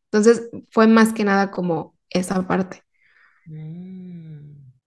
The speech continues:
Speaker 2: súper interesante. Oye, hablemos un poco más también de, de las lealtades. ¿Cómo, cómo se pueden presentar estas?
Speaker 1: Realmente, nosotros... Las lealtades nos lo da todo. O sea, desde un apellido, o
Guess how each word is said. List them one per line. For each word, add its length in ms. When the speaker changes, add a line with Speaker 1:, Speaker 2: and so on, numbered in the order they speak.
Speaker 2:
súper 340
interesante. 680
Oye, 340
hablemos 420
un 100
poco 180
más 280
también 400
de, 280
de 100
las 220
lealtades. 640
¿Cómo, 460
cómo 180
se 100
pueden 200
presentar 460
estas? 420
Speaker 1:
Realmente, 840
nosotros... 440
Las 180
lealtades 500
nos 180
lo 120
da 320
todo. 340
O 80
sea, 220
desde 320
un 160
apellido, 800
o 40